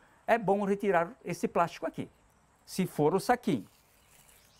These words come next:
Isto aqui, essa fita, não precisa, a gema rompe, isso aqui é bem, é bem frágil. Outro detalhe muito importante, aqui nas axilas das folhas,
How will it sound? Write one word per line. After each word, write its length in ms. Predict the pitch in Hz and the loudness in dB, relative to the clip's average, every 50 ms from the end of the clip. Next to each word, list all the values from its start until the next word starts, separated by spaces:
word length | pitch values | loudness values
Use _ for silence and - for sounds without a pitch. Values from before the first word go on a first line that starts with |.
| _ _ _ _ - - - - - - - | _ _ _ _ -20 -20 -20 -20 -20 -8 -2
Isto 260 | 190 208 202 - - | 0 0 2 2 2
aqui, 260 | 175 160 - 190 190 185 | 0 0 0 0 0 0
essa 220 | 180 - - 175 | 0 0 -2 -4
fita, 360 | - - 175 165 170 - 226 | -4 -4 -6 -6 -2 -2 0
não 200 | 214 196 196 220 | 0 0 0 0
precisa, 720 | - 233 233 - - - 156 147 156 151 160 196 202 - - | 0 -2 -4 -4 -4 -4 -2 -2 -2 0 0 -2 -2 -2 -4
a 140 | - 156 | -6 -4
gema 300 | 151 135 139 143 143 123 | -2 -2 -2 -2 -2 -2
rompe, 340 | - 147 139 156 165 160 160 | -2 0 0 0 0 -2 -4
isso 160 | 147 - - | -6 -6 -6
aqui 320 | 127 - - 127 147 - - | -8 -8 -6 -6 -6 -4 -2
é 120 | - 151 147 | -2 -2 -2
bem, 500 | 135 - - - 127 131 147 175 185 190 - _ _ _ _ _ _ _ _ - - - - - - - - - - - - - - - | -2 -6 -6 -2 0 0 0 0 -2 -6 -10 _ _ _ _ _ _ _ _ -20 -20 -20 -20 -20 -20 -20 -20 -20 -20 -20 -20 -14 -8 -6
é 80 | 139 | -2
bem 160 | 135 139 160 | 0 0 -2
frágil. 420 | 170 - 170 147 107 - - - - _ _ _ _ _ _ _ _ _ _ _ _ _ _ _ _ _ - _ _ _ _ _ _ - - - - _ - - - - - - - | 0 0 0 0 0 -2 -10 -18 -20 _ _ _ _ _ _ _ _ _ _ _ _ _ _ _ _ _ -20 _ _ _ _ _ _ -20 -20 -20 -20 _ -20 -18 -16 -16 -16 -8 0
Outro 540 | - 190 226 254 233 - 185 202 175 - - | 4 4 4 4 2 -2 -4 -8 -8 -8 -4
detalhe 400 | - 160 156 - 175 160 156 156 | -2 -2 0 2 2 2 2 2
muito 420 | 160 160 170 196 233 262 262 - 269 | 0 2 4 4 4 4 4 2 0
importante, 760 | 254 262 269 277 294 - - 208 208 208 196 - 240 - - - | 0 2 0 -2 0 2 2 2 2 2 0 -4 -6 -6 -4 -2
aqui 320 | 185 185 - - 233 247 | -4 -4 -4 -4 -2 0
nas 320 | 247 240 240 233 - - 233 | 2 4 2 2 2 2 0
axilas 680 | 214 202 - - - - 180 175 180 165 151 139 127 | 0 0 -2 -10 -10 -6 -4 -2 0 2 0 0 0
das 260 | 131 156 185 185 - | 0 0 0 0 -4
folhas, 680 | - - 151 147 147 147 160 208 233 240 - - - | -6 -2 0 2 2 4 4 4 2 2 0 -6 -18